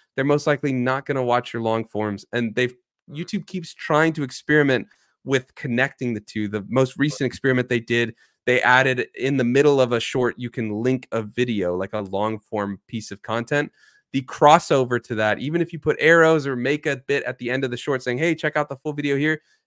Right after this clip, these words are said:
is like one percent, if that, if you're lucky, of getting someone from the short to the long form. So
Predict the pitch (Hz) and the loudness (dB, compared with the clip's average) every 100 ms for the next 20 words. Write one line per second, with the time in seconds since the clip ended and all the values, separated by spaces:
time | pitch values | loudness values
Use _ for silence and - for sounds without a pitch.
0 | - 123 123 117 - 95 107 120 123 123 | -8 0 0 0 -6 -12 2 4 4 0
1 | 110 - 117 - - 120 - 107 101 98 | -6 -4 -4 -4 -6 -8 -4 -4 -4 -6
2 | 104 98 107 104 87 92 107 107 - 117 | -8 -4 -4 -6 -8 -8 -6 -6 -2 -2
3 | 113 - 107 95 - 110 - - 120 107 | -2 -4 -6 -6 -4 -6 -6 -14 -12 -6
4 | 113 120 - 107 104 131 120 | -2 -4 -4 -6 -4 0 0